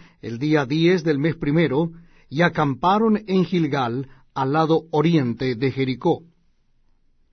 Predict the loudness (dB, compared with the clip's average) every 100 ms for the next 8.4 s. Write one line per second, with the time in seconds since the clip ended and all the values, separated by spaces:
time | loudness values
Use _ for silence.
0 | _ _ _ -8 -2 2 6 8 6 4
1 | 2 2 0 4 6 6 2 -2 -4 -4
2 | 0 2 4 0 -4 -20 _ -4 -4 0
3 | 2 2 2 2 2 4 2 0 -2 -6
4 | -2 2 2 0 -2 -2 0 2 0 0
5 | -2 -2 -4 -6 -10 _ _ _ _ _
6 | _ _ _ _ _ -8 -6 2 4 4
7 | 4 2 2 0 0 0 2 2 0 0
8 | -2 -2 -8 -16